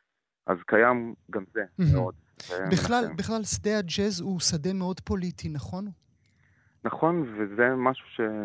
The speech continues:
Speaker 1: ש-, שקצת היה מתסכל. אנחנו, אנחנו שדה פלורליסטי שמאמין בשוויון ו-, ומחפש, אה, לעזור, וכמה דוגמאות, אה, התחילה המלחמה בין אוקראינה לרוסיה, אתה ישר ראית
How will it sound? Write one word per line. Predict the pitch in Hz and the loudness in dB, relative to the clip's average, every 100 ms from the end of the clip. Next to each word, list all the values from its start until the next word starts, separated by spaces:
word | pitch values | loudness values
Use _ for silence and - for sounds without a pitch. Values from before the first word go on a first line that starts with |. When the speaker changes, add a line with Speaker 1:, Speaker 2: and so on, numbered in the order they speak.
| 104 95 | -8 -10
Speaker 1:
ש-, | - 95 - | -6 -6 -8
שקצת | - - - 113 | -16 -12 0 2
היה | 113 | 2
מתסכל. | 110 101 - 110 | -2 -10 -8 -2
אנחנו, | 92 82 - 95 90 85 82 87 | -2 -2 -8 -6 -6 -6 -10 -6
אנחנו | 92 - 101 - | -4 -4 -6 -2
שדה | 98 113 117 117 110 110 - _ _ _ _ _ | 2 4 2 0 -4 -6 -12 _ _ _ _ _
פלורליסטי | 113 101 98 107 131 - - 113 107 | -4 0 0 2 -2 -6 -4 0 0
שמאמין | - 98 90 92 98 98 | -2 -2 -2 0 -2 -4
בשוויון | 95 - 92 104 104 101 98 92 | -6 -14 -10 2 4 4 0 -2
ו-, | 90 82 85 82 | -2 -2 -6 -6
ומחפש, | 85 - - 101 98 - | -8 -8 -4 0 0 0
אה, | 98 90 85 82 _ - - | 0 0 -2 -8 _ -20 0
לעזור, | 90 82 110 110 92 | 2 2 2 0 2
וכמה | 95 - 101 104 | -2 0 0 0
דוגמאות, | 98 95 87 104 - - | -4 0 0 0 -4 -6
אה, | 87 82 82 | -4 -6 -12
התחילה | - - 107 | -14 -2 0
המלחמה | 95 - 92 92 90 | 0 -2 0 2 2
בין | 90 92 | 0 -6
אוקראינה | - 92 92 | 0 0 0
לרוסיה, | 90 104 104 110 98 | -2 -4 -4 0 0
אתה | 92 | 0
ישר | 87 - 95 92 | -6 2 4 4
ראית | 92 - | 2 0